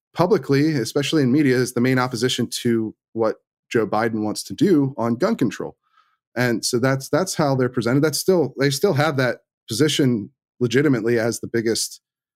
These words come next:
uh, gun group in the country. And so they will benefit certainly from just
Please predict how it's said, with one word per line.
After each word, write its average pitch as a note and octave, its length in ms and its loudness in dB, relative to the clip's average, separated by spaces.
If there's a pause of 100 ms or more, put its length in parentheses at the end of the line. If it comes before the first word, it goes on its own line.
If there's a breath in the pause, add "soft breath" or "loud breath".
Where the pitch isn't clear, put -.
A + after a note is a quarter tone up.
(180)
uh, G2+ 160 -2
gun A#2+ 280 0
group A2+ 240 0
in G#2 60 -2
the F#2+ 60 -4
country. G#2+ 520 0
And A2+ 180 -2
so A#2 400 0 (220 soft breath)
they D3+ 240 2
will D#3 200 2
benefit C3+ 580 -2
certainly G#2 500 -2
from A2+ 480 -2 (380)
just - 320 -2